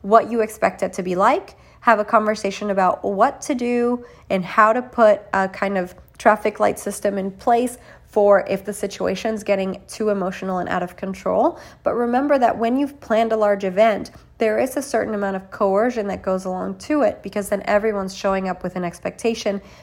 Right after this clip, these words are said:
and you've already kind of set it up. So know that consent is easier to revoke when there are fewer people around and that this situation may be something you weren't expecting.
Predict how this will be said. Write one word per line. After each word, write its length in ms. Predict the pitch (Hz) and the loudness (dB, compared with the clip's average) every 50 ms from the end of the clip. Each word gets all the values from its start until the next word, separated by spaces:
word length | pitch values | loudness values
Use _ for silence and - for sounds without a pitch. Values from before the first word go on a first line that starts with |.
| - - | -14 -8
and 80 | 208 | -6
you've 160 | 208 202 202 - - - | -6 -6 -6 -6 -8 -6
already 360 | 175 185 214 269 330 381 349 | -4 -2 0 0 2 2 0
kind 320 | 359 - - 233 226 226 | -2 -2 -2 -2 0 0
of 100 | 214 208 | -2 -2
set 240 | 202 - - 190 180 | -4 -2 0 0 0
it 120 | 180 170 | 2 2
up. 280 | 180 170 - - - - - - - - - - - - | 2 2 2 -2 -10 -18 -20 -20 -20 -20 -20 -20 -18 -14
So 600 | - - - 214 214 202 202 196 190 190 190 - - - _ _ - - _ - _ - - - | -2 4 8 8 8 8 8 4 2 -2 -6 -10 -18 -20 _ _ -20 -20 _ -20 _ -20 -16 -8
know 500 | - 214 214 214 220 233 247 269 277 269 | -4 -2 2 4 6 6 6 6 4 4
that 560 | 220 226 208 196 202 196 185 - - - - _ _ _ _ _ _ _ _ _ _ _ _ - | 4 4 4 6 6 4 4 2 -2 -8 -18 _ _ _ _ _ _ _ _ _ _ _ _ -4
consent 600 | - 233 220 208 202 - - - 220 233 247 233 | -2 -2 -2 -2 -6 -6 2 4 6 6 6 4
is 160 | - 220 214 - | 0 -4 -6 -6
easier 640 | - 208 208 190 190 202 180 185 196 190 185 185 | -6 -6 -6 -6 -6 -6 -2 0 0 0 0 -2
to 140 | 185 - - | -4 -4 -4
revoke 500 | 190 190 190 185 180 208 220 220 190 - | -2 -2 -2 2 4 6 6 6 4 2
when 140 | - 180 180 | -2 -2 0
there 120 | 185 180 | 0 0
are 60 | 175 175 | -2 -2
fewer 480 | - - - 214 208 220 220 202 190 | -4 -8 -8 -2 0 2 2 2 0
people 440 | 185 196 - - 185 - 175 160 160 | -2 -4 -10 -12 -8 -6 -4 -4 -2
around 520 | 165 175 190 208 202 - - - 208 - - - - - - - | 0 4 4 4 4 4 0 -4 -8 -12 -14 -18 -20 -20 -18 -6
and 240 | - - 202 196 208 | 0 2 2 2 2
that 160 | 202 185 190 | 0 -4 -2
this 160 | - 196 202 - | -4 -4 -4 -2
situation 720 | - 208 202 - - 220 233 269 302 - - 262 269 262 | -4 -4 -4 -2 -2 0 0 0 0 0 -2 -2 0 0
may 160 | 247 240 240 240 | 0 0 -2 -2
be 400 | 233 240 240 240 240 240 240 240 | -4 -4 -4 -4 -4 -4 -4 -6
something 440 | 240 - 226 214 233 226 240 226 | 0 2 2 2 2 0 -2 -2
you 120 | 226 220 208 | -2 -2 -2
weren't 200 | 196 190 185 185 | -2 -2 -2 -4
expecting. 580 | 185 - - - - - - - - - - | -6 -6 -4 -4 -4 -4 -6 -10 -12 -12 -14